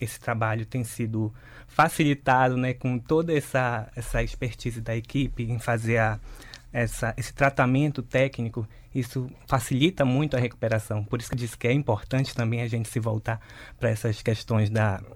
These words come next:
da organização, né? Então, quando eu me deparei com o acervo de cordel da uel, eu estou pesquisando agora, é, a presença feminina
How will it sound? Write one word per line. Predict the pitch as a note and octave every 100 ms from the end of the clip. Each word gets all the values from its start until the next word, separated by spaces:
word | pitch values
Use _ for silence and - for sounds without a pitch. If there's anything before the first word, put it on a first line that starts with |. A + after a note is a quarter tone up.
| -
da | A2+
organização, | G#2+ A2 A#2+ A#2 C#3+ - G#2+
né? | G#2 G#2 - - -
Então, | A#2 B2+ A#2 -
quando | - D3 D#3+ D#3+
eu | D#3 D3+ D3+ - - -
me | D#3
deparei | C#3+ B2+ B2 A#2+
com | A#2
o | A2
acervo | - A2+ A2+
de | G#2
cordel | - G2 A2 C3+ C3+ A2+
da | G#2+
uel, | G#2 C3+ C#3 - - - - -
eu | - C3+ C3
estou | B2 - C#3+
pesquisando | C3 D#3+ - A#2 A#2+ A2+
agora, | A2 A#2+ D3 B2+ G#2 - - - - - - - - -
é, | A#2 A#2 -
a | A2+
presença | C3+ C3+ A#2+ C3+ D#3+ D#3
feminina | - D3 D3 A#2 A2